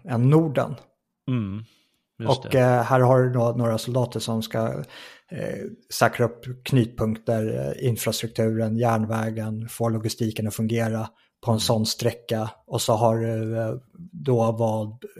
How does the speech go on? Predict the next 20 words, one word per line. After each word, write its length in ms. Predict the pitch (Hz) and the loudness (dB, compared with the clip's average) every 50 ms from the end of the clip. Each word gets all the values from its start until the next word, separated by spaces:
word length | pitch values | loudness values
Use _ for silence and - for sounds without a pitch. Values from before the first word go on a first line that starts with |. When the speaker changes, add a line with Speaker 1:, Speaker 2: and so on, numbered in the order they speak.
| - - - | -14 -6 0
Speaker 1:
engelsmännen 540 | 131 120 113 113 - - 123 120 123 117 113 | 0 2 2 2 0 2 2 4 4 4 4
menar 180 | 113 110 110 | 2 2 0
på 100 | - 107 104 | -2 -2 -2
är 100 | 110 113 | 0 2
rövarband. 720 | 120 120 117 110 117 117 120 127 143 123 110 117 117 120 - _ - - - - - - _ - - | 4 4 4 4 4 4 4 6 6 4 4 0 -6 -8 -12 _ -20 -20 -20 -20 -20 -20 _ -8 -4
Eh, 540 | - 117 113 113 113 107 - 64 - - - - - - - - - - - - - | 0 0 2 2 0 0 -2 -4 -6 -6 -6 -6 -8 -10 -14 -16 -14 -14 -14 -12 -6
de, 360 | 73 135 120 120 117 123 135 | 0 0 2 2 0 -2 -4
de 180 | 127 120 120 123 | -4 -2 0 2
är 60 | 120 | 2
i 200 | 117 117 117 117 | 2 2 0 0
ett 120 | 110 - - | -2 -4 -2
skede 300 | - 120 113 113 113 113 | 0 0 2 2 0 0
över 200 | 110 113 113 110 | -2 -2 -2 -2
att 140 | 110 - | -4 -4
de 160 | - 113 110 110 | -4 -2 -2 -2
inte 160 | 107 - 104 | -2 -4 -8
vill 140 | 107 101 101 | -10 -8 -8
betrakta 680 | 104 - - 110 - - - - - 104 104 110 123 - _ _ _ _ | -8 -4 -4 -4 -4 -6 -8 -8 -6 -6 -6 -6 -8 -12 _ _ _ _
boerna 520 | - 120 117 117 117 113 110 110 113 110 107 | 4 4 4 4 4 2 2 2 -2 -4 -4
som, 500 | - - 110 110 110 110 113 117 120 | -6 -4 -4 -4 -4 -4 -6 -6 -6